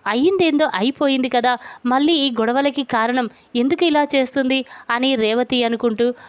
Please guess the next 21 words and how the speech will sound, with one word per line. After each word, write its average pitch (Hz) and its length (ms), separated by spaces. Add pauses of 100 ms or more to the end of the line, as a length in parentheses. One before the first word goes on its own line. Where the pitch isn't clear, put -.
(140)
వెంటనే 269 440
హారతి 214 360 (100)
తీసుకొచ్చి 247 680 (240)
ఇక 294 280
శ్రీవల్లి 262 580
విశ్వాకి 233 640 (240)
హా-, 196 360
దిష్టి 208 340
తీసి 262 420 (240)
ఇంట్లోకి 240 360
తీసుకువెళ్తుంది. 233 800 (260)
ఇక 339 180
రామరాజు 262 640
కుటుంబం 240 440
మాత్రం 220 320
చందు 359 640
పెళ్ళి 262 380
ఆగిపోయినందుకు 233 880 (380)
చాలా 277 260
బాధపడుతూ 240 720
ఉంటారు. 233 480